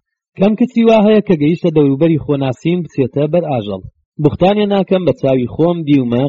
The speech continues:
قەیرە کچ نەک هەر بە ڕۆژی ڕوون، بەڵکو بە شەوی تاریک چۆتە بەرمەڕ و شێوە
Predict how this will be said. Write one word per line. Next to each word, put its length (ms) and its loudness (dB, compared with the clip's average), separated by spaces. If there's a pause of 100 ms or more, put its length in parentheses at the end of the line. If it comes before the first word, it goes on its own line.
قەیرە 300 0
کچ 240 -2 (140)
نەک 220 -4
هەر 160 -4
بە 140 -2
ڕۆژی 400 -4
ڕوون، 280 -4
بەڵکو 500 -2
بە 100 -2
شەوی 360 -6
تاریک 440 -4
چۆتە 440 -4
بەرمەڕ 420 -6
و 100 2 (760)
شێوە 600 0